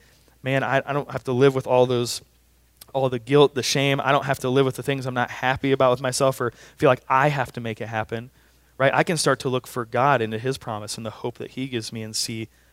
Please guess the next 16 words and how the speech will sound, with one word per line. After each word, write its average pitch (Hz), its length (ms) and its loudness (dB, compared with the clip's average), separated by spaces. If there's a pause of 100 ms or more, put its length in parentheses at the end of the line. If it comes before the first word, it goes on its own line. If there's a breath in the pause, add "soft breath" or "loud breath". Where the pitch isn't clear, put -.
"Man, 123 200 -10
this 180 260 2
is 147 140 -4
what 117 200 -4
God 107 440 -6 (640)
has 107 180 -8
planned 107 280 -10
for 117 120 -16
my 107 100 -14
life. 104 240 -12
This 151 240 0
is 127 140 -4
God 120 240 0
influencing 113 560 -6
my 110 160 -8
family. 110 500 -10